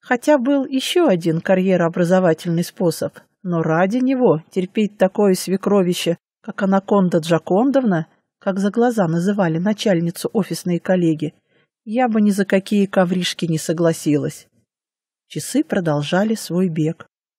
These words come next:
Офис пустел, Охранник любовно поглаживал сканворд, периодически кося на меня глазом в открытую дверь. Я задерживалась, основательно так. На столе стояло уже пять грязных кружек из-под кофе,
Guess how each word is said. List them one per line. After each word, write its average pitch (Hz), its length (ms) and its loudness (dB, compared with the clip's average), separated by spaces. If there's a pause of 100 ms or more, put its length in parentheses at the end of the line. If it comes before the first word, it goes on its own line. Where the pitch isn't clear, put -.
Офис 302 340 -6
пустел, 208 520 -2 (580)
Охранник 240 540 0
любовно 190 400 0
поглаживал 165 640 0
сканворд, 175 720 -4 (100)
периодически 165 760 -4
кося 165 360 -2
на 160 120 0
меня 165 280 0
глазом 202 540 0
в 160 80 -10
открытую 180 560 -2
дверь. 233 340 0 (800)
Я 165 140 -2
задерживалась, 160 1000 -2
основательно 175 800 -2
так. - 360 -6 (520)
На 196 80 -8
столе 240 340 2
стояло 180 480 0
уже 165 220 2
пять 190 240 0
грязных 165 500 0
кружек - 400 -6
из-под 160 320 -4
кофе, 233 440 0